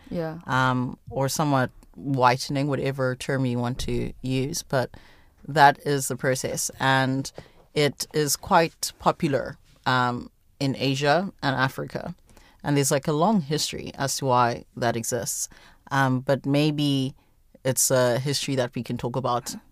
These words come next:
Speaker 2: in a bit,
Speaker 1: Yeah.
Speaker 2: 'cause, uh, we don't wanna get too critical at the moment.
Speaker 1: Uh-huh.
Speaker 2: Um, my next question is, is it popular to skin bleach in your town, in your traditional Chinese <laughs> town
Speaker 1: Uh,
Speaker 2: in the north of China?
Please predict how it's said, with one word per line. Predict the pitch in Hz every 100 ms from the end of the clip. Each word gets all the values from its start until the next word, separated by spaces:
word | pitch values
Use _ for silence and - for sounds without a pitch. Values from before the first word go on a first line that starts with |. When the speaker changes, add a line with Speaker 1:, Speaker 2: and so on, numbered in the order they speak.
| - 120
Speaker 2:
in |
a | 117
bit, | 101 71 - - -
Speaker 1:
Yeah. | -
Speaker 2:
'cause, | - 160 113 127 - -
uh, | 117 98 87 - -
we | 123
don't | 135
wanna | 127
get | 123 120 -
too | -
critical | 117 123 - - 120
at | 120
the | 123
moment. | 123 117 82
Speaker 1:
Uh-huh. | 190 180 170 165 - -
Speaker 2:
Um, | 147 147 143 - _ - - - _ _ -
my | 165
next | 165 180 -
question | 196 170
is, | 156 147
is | - 175
it | 208
popular | - 180 - 160 131 117 170 - - - -
to | - 143 131 123 117 -
skin | - 160 180
bleach | 135 120 -
in | 131
your | 123 123
town, | 123 127 104 -
in | 120 117 -
your | 127 131
traditional | 127 131 - 135 113 123 -
Chinese | - 123 143 -
<laughs> | -
town | 151 127
Speaker 1:
Uh, | 185 175 175 170 165 - -
Speaker 2:
in | 143
the | 135
north | 139 135
of | 151
China? | - 147 147